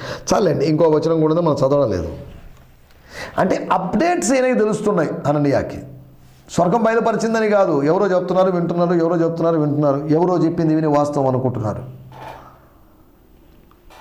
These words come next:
స్తోత్రం. దీనిని బట్టి ఆయనకి ఏం జరిగిందంటే భయము కలిగింది. స్తోత్రం.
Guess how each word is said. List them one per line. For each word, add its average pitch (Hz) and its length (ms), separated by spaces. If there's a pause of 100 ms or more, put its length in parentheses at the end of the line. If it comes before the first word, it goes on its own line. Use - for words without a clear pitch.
(160)
స్తోత్రం. - 400 (1300)
దీనిని 165 320
బట్టి 143 220
ఆయనకి 127 300
ఏం 139 120
జరిగిందంటే 98 760 (560)
భయము 123 360
కలిగింది. 87 580 (3750)
స్తోత్రం. - 400